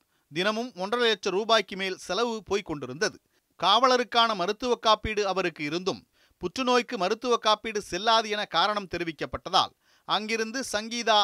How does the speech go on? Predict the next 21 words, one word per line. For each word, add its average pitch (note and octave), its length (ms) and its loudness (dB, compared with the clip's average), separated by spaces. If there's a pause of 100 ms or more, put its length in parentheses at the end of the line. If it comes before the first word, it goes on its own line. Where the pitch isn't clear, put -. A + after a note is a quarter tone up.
(120)
அரசு A3+ 400 -2
ராஜீவ்காந்தி G#3+ 680 0
பொது F3+ 220 -4
மருத்துவமனைக்கு G3+ 760 -4 (100)
உறவினர்களால் F#3 720 0
மாற்றப்பட்டார். D3+ 720 -4 (480)
அரசு G3 340 -2
ராஜீவ்காந்தி G#3+ 640 0
பொது F3 240 -6
மருத்துவமனையில் G3+ 760 -2
இடைவிடாத G#3 560 0
சிகிச்சை G3 380 -8 (100)
அவருக்கு E3 440 -4 (100)
வழங்கப்பட்டது. D3 680 -4 (460)
ஆயினும் E3+ 380 -2 (300)
சிகிச்சை A#3 380 -2
பலனின்றி G3 560 -2 (140)
தலைமை G#3 340 -2
காவலர் F#3+ 420 0
சங்கீதா E3+ 440 -2 (120)
உயிரிழந்தார். C#3 640 -2